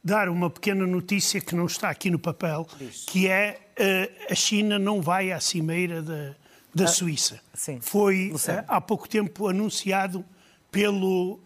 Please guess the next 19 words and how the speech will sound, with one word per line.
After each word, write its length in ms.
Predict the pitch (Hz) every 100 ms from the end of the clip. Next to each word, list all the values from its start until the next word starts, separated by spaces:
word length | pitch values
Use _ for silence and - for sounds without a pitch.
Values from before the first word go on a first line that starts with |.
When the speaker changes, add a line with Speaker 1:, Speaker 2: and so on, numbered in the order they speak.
| -
Speaker 1:
conselheiro 720 | - 190 - 180 190 196 180
de 100 | 160
Putin 420 | 151 - 208 202 175
para 260 | 180 175
assuntos 340 | 156 214 180 180
internacionais. 840 | 170 170 175 165 170 131 120 -
Speaker 2:
Portanto, 340 | - - 180 -
confirma-te, 800 | 196 - 202 190 180 - - - -
confirma-se 640 | 196 185 220 196 180 -
aquilo 140 | 170 202
que 60 |
Speaker 1:
Confirma-se 360 | 202 220 220 180
Speaker 2:
dizias. 240 | 180 156 -
Speaker 1:
que 60 |
a 60 | 190
Speaker 2:
Sim. 40 | 185
Speaker 1:
China 300 | - 240 202
não 200 | 185 160
vai. 180 | 123